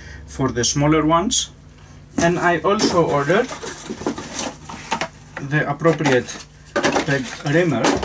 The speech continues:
uh, because I have to repair this little, uh, s-, violin. This is an one eighth for children of approximately six years old. And as you see, the pegs are missing,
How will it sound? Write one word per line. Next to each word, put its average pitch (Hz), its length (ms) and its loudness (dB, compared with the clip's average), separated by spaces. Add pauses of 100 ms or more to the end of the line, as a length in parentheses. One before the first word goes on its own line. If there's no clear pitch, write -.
(480)
uh, 165 200 6
because 170 300 6
I 208 120 6
have 220 320 2
to 190 400 0
repair 170 560 2 (1300)
this 160 640 2
little, 131 480 0
uh, 110 400 -4
s-, 123 240 -6 (240)
violin. 156 460 2
This 170 180 2
is 131 140 0
an 117 260 0
one 113 240 -4
eighth 160 380 -2 (720)
for 101 220 -6 (160)
children 160 480 2
of 123 240 -6
approximately 110 600 -8
six - 360 -8
years 104 200 -6
old. 196 220 -4 (380)
And 165 120 2
as 165 160 0
you 175 60 -4
see, - 160 -2
the 160 140 -2
pegs 165 280 -2
are 156 100 0
missing, 156 420 0